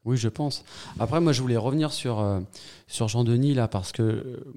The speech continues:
moi, je voulais donner un, enfin, faire un grand coup de chapeau à, au staff technique, parce qu'ils sont passés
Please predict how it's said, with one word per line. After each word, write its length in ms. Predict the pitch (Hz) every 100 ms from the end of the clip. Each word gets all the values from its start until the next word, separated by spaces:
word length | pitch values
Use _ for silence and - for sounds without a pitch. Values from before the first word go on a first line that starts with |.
| - _
moi, 180 | 120 151
je 100 | 127
voulais 220 | 117 117
donner 240 | 110 123
un, 300 | 123 107 95 -
enfin, 180 | 95
faire 120 | 95 117
un 80 |
grand 160 | 110 123
coup 120 | -
de 60 | 160
chapeau 340 | 151 - 147
à, 420 | 135 117 107 104 -
au 80 | 110
staff 240 | - 131
technique, 360 | - 123 143 -
parce 180 | 110 -
qu'ils 220 | 120 117
sont 160 | 123
passés 400 | 120 117 131 131